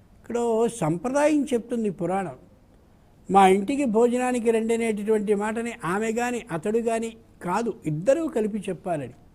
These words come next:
కాలం కొద్దిగా మారిన తర్వాత అవకాశం లేకపోతే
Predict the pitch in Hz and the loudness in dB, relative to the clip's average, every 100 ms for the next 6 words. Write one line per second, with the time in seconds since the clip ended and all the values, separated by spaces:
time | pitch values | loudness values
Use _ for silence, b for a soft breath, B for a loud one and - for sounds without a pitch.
0 | _ _ b b b b b b _ 175 | _ _ b b b b b b _ 4
1 | 208 294 320 285 277 262 254 247 202 202 | 6 6 2 0 -2 0 0 2 2 2
2 | 262 262 254 254 254 247 185 214 254 262 | 2 0 0 2 2 2 2 0 0 -2
3 | - 254 233 226 233 220 | -2 -2 -2 -2 -2 0